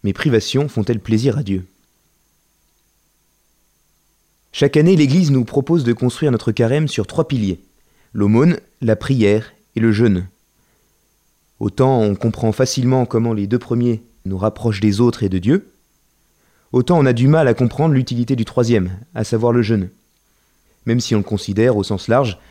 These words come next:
c'est-à-dire pas seulement la privation de nourriture, mais toutes sortes de sacrifices.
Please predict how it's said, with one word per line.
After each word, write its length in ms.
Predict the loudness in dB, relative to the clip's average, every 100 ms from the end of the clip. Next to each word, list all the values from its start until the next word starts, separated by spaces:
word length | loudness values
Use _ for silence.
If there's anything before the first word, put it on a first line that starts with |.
| _ _ _
c'est-à-dire 340 | -10 -2 -2 0
pas 80 | -2
seulement 300 | 0 0 0
la 100 | -2
privation 460 | -2 -2 0 0
de 100 | 0
nourriture, 400 | 0 -2 -2 -2
mais 160 | 0 -2
toutes 160 | -6
sortes 400 | -4 -6 -6 -12
de 140 | -6 -4
sacrifices. 640 | -4 -6 -8 -8 -12 -18